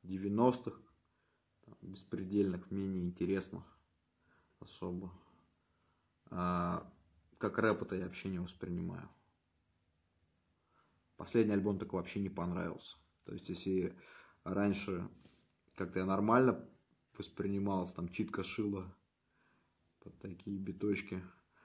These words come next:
Щас чё-то они попытались как-то в ногу со временем помоднее сделать, и чё-то вообще не знаю. Не смог слушать.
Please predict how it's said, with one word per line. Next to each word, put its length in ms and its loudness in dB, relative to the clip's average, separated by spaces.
Щас 220 -2
чё-то 240 2
они 160 2
попытались 580 2
как-то 240 -4
в 60 0
ногу 220 8
со 160 6
временем 540 6
помоднее 560 6
сделать, 460 2
и 60 -10
чё-то 280 -4
вообще 280 -4
не 160 -2
знаю. 340 -6
Не 120 -2
смог 320 0
слушать. 440 -2